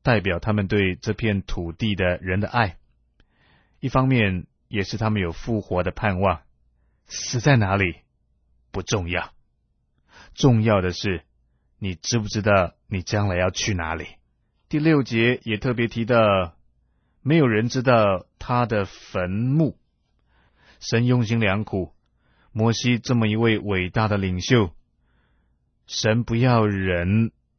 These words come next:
对他有那种崇拜的机会。只有一位配得我们敬拜，就是我们所信仰的对象，那宇宙独一无二的创造者，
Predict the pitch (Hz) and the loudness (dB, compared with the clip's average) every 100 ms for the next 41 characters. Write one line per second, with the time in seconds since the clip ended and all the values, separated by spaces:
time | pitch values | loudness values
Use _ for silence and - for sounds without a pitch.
0 | _ _ _ - 120 107 110 110 110 110 | _ _ _ 2 2 2 0 2 2 0
1 | _ _ 101 87 92 104 - 92 82 80 | _ _ -4 -2 0 -2 0 -4 -4 -10
2 | - - 76 95 95 117 131 127 147 135 | -12 -10 -4 -2 -2 -2 -2 -2 0 2
3 | 110 98 98 - - 185 180 208 135 - | 0 0 -4 -6 -6 -4 0 0 0 -6
4 | _ _ _ _ _ _ _ _ _ _ | _ _ _ _ _ _ _ _ _ _
5 | _ _ _ - 196 214 131 - 160 196 | _ _ _ -8 0 2 2 -2 -2 0
6 | 214 240 185 110 80 _ _ _ - - | 2 6 6 4 -2 _ _ _ -6 -2
7 | 127 107 113 95 85 92 117 95 98 - | 0 0 2 0 -2 -4 -2 2 0 0
8 | _ _ _ _ _ _ _ - 113 98 | _ _ _ _ _ _ _ -4 -2 -2
9 | - 104 87 - 95 90 95 - 92 82 | 0 -2 -2 -6 -4 -2 -4 -4 -4 -4
10 | - 123 107 98 85 76 82 110 90 104 | -4 0 0 0 -4 -6 -2 0 2 2
11 | 87 _ _ _ _ _ _ _ _ 110 | 0 _ _ _ _ _ _ _ _ -6
12 | 98 95 85 117 107 95 - 101 107 120 | -4 -6 2 4 4 0 -2 -2 0 0
13 | 98 101 110 92 90 - 131 110 98 139 | 0 2 2 2 -2 -2 -2 0 0 2
14 | 117 90 95 85 | 2 2 -4 -8